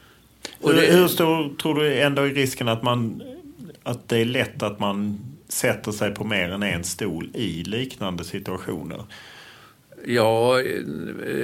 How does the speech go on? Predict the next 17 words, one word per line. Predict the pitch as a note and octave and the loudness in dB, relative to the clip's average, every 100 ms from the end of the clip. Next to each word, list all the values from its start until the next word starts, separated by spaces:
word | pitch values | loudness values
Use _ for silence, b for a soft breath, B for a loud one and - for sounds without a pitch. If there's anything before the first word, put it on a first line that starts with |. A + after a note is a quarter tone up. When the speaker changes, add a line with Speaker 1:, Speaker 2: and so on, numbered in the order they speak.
| A#2 | -4
Speaker 1:
vet | A#2 B2+ A#2+ | -4 -2 0
jag | C#3+ | 0
inte | A#2 | 0
riktigt. | B2 A#2+ A2+ B2+ | 0 -2 -2 0
Eh, | A#2+ B2 B2+ | 0 0 -4
som | C3 B2 | -6 -2
säger | C3+ B2+ | 0 2
vinstandelsbeviset, | B2+ A2+ - A2 A2 G#2+ C3+ D3+ B2 | 2 0 0 0 0 0 -2 -2 -2
då | A#2+ | -2
sitter | A#2 G#2 - | -2 -4 -4
man | F#2 F2+ | -4 -2
ju | |
bara | E2+ D#2+ | 0 -2
på | - | -2
en | E2 D#2+ | -4 -4
enda | E2 D#2+ D#2+ | -6 -6 -6
stol. | - G2+ D#2+ | -4 -4 -4